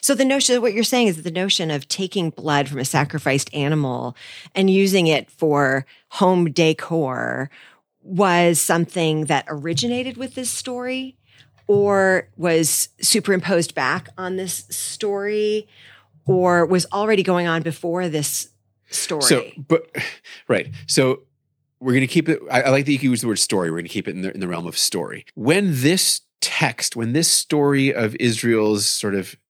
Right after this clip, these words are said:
Speaker 2: originary Passover, uh, was, was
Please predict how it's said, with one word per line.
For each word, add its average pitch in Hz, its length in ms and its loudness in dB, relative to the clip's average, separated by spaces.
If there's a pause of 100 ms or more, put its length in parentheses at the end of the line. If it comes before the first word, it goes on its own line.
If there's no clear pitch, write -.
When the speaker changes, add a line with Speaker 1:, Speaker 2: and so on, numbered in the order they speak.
(100)
Speaker 2:
originary 104 720 2
Passover, 90 760 -4 (460)
uh, 110 140 -2
was, 110 360 2 (140)
was 101 240 2